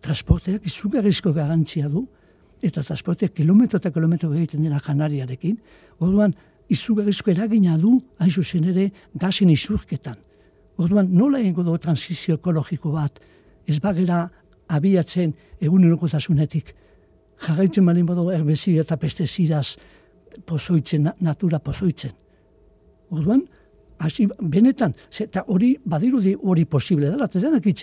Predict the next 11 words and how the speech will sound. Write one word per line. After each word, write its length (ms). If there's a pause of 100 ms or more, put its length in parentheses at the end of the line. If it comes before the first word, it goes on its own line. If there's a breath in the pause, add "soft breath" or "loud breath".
egiten 300
dugu. 180 (560 loud breath)
Alderdi 320
politiko 400
guztiek 480
esaten 320
dute 300 (260 loud breath)
lehentasuna 560
duela 160
transizio 480
ekologikoa. 640